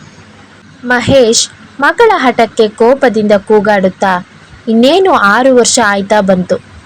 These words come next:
ಇನ್ನೂ ಸ್ಕೂಲ್ಗೆ ಹೋಗಲ್ಲ ಅಂತ ಹಠ ಮಾಡ್ತೀಯಾ ನೀನು? ನಿನ್ನ ವಯಸ್ಸಿನ ಮಕ್ಕಳೆಲ್ಲ ಸುಮ್ಮನೆ ಸ್ಕೂಲ್ಗೆ ಹೋಗೋದನ್ನ ನಾನು ನೋಡಿದ್ದೀನಿ." ಸ್ಕೂಲ್ಗೆ ಹೋಗದೆ ಬೆಳಗ್ಗಿನಿಂದ ಮನೆಯಲ್ಲೇ ಇದ್ದ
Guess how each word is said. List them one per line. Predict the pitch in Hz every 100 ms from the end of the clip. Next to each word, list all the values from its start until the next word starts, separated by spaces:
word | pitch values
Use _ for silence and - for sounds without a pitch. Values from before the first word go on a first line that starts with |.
| - -
ಇನ್ನೂ | 262 320 440
ಸ್ಕೂಲ್ಗೆ | - - 262 247 233
ಹೋಗಲ್ಲ | 240 214 196 214 220
ಅಂತ | 202 196 190
ಹಠ | - - 208
ಮಾಡ್ತೀಯಾ | 214 190 185 190 185 180
ನೀನು? | 175 170 208 - - - - - -
ನಿನ್ನ | 285 392 494
ವಯಸ್ಸಿನ | 294 247 240 254 233
ಮಕ್ಕಳೆಲ್ಲ | 208 190 - 220 202 190 196 180 - - - -
ಸುಮ್ಮನೆ | - 294 359 392 240
ಸ್ಕೂಲ್ಗೆ | - 233 233 220
ಹೋಗೋದನ್ನ | 226 220 202 208 196 196 196
ನಾನು | 190 185 180 180
ನೋಡಿದ್ದೀನಿ." | 180 180 175 170 165
ಸ್ಕೂಲ್ಗೆ | - 320 403 370 302
ಹೋಗದೆ | 262 208 202 220 208
ಬೆಳಗ್ಗಿನಿಂದ | 196 202 208 214 262 247 220 208
ಮನೆಯಲ್ಲೇ | 196 170 180 202 214 220 214
ಇದ್ದ | 180